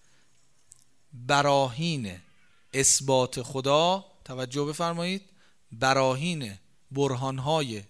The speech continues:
دلیل‌های اثبات خدا تماماً منبه و مذکر هستند، نه دلیل تام. همه براهین اثبات خدا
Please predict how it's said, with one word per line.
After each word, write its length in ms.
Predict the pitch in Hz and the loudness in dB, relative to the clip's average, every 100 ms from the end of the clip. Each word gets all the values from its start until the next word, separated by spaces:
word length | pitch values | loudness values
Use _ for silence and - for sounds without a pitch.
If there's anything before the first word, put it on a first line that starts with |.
| 107 | -6
دلیل‌های 920 | 120 123 131 123 117 156 143 104 - 135 | -4 -2 -4 -8 -2 0 0 -4 -6 -4
اثبات 440 | - 131 127 131 | -2 -2 -4 -6
خدا 460 | 120 127 151 185 202 - _ - | -10 -4 -2 -4 -6 -18 _ -14
تماماً 920 | - 143 143 139 139 147 170 202 214 208 - _ _ 120 | -8 -6 -2 -2 -2 0 2 2 0 -8 -16 _ _ -10
منبه 880 | 135 143 139 127 123 151 208 196 - _ _ | -6 -2 -2 -4 -4 2 2 2 -6 _ _
و 140 | 123 131 | -10 -6
مذکر 720 | 135 127 135 - - 156 139 | -4 -2 -2 -2 -4 -4 -4
هستند، 640 | 120 120 - 117 110 123 | -4 -6 -6 -8 -8 -6
نه 80 | 151 | -6
دلیل 520 | 131 120 110 113 107 | -4 -6 -6 -8 -8
تام. 460 | - - 95 90 87 - - | -10 -8 -8 -8 -14 -20 -8
همه 560 | - 185 233 254 180 | -4 -2 0 0 0
براهین 480 | 147 143 139 139 170 | 0 0 0 -2 -6
اثبات 440 | 139 - 131 123 131 | -6 -8 -8 -12 -12
خدا 380 | 131 151 202 | -8 -4 -4